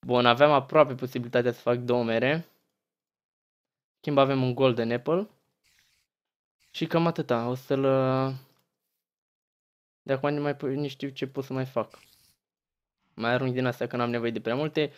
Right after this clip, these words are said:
Și uneltele principale o să fie, ăsta-l arunc. Ok, bă, mă sperie, frate. Uh, pot să încerc să-mi fac repede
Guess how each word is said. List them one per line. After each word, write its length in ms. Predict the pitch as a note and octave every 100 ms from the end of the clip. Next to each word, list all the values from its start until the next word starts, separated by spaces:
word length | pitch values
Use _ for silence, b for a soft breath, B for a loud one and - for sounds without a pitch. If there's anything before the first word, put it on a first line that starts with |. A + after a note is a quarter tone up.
| b b b
Și 160 | - D#3+
uneltele 380 | D#3+ D3+ C#3+ C3+
principale 520 | C3+ B2+ B2 C3 B2
o 40 |
să 160 | A#2+ A#2+
fie, 400 | - A2+ A2 -
ăsta-l 320 | B2 - A#2
arunc. 440 | A2+ A#2+ D#3+ - _ _ _ _ _ _ _ _ _ _ _ _ C#3+ C#3 _ _ _ _ _ _ -
Ok, 420 | C3 - - _
bă, 200 | - A#2
mă 120 | A2
sperie, 360 | - - - -
frate. 420 | - A2 - - b b b -
Uh, 560 | B2+ C3 C3 B2+ B2+ B2+ _ _
pot 120 | - E3+
să 80 |
încerc 440 | F#3+ - C3+ C3 C3+ - _ _ _
să-mi 120 | B2+
fac 280 | B2+ C#3 D3
repede 720 | D3+ C#3+ C3+ B2+ A#2 A2+ A#2+